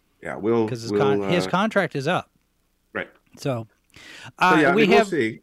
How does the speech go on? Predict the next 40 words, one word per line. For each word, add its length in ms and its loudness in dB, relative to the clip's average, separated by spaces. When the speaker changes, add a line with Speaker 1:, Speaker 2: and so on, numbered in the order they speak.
Speaker 2:
we 180 0
have 220 0
kind 280 -2
of 100 -10
strayed 320 -4
a 60 -2
little 240 -4
bit 200 -6
far 200 -6
afield 360 -4
from 160 -6
our 140 -4
topic, 400 -2
but 100 -4
I 80 2
wanna, 320 2
I, 280 2
I 100 0
do 180 -2
wanna 220 4
bring 220 0
up 160 -2
one 440 -2
other, 560 0
uh, 240 -2
one 340 0
other 380 -2
thing, 720 -4
one 260 -8
other 160 -6
creative 500 -4
endeavor 420 -6
that 180 -10
has 200 -8
not 240 -4
lived 280 -6
up 160 -10
to 140 -12
its 120 -14
potential. 480 -16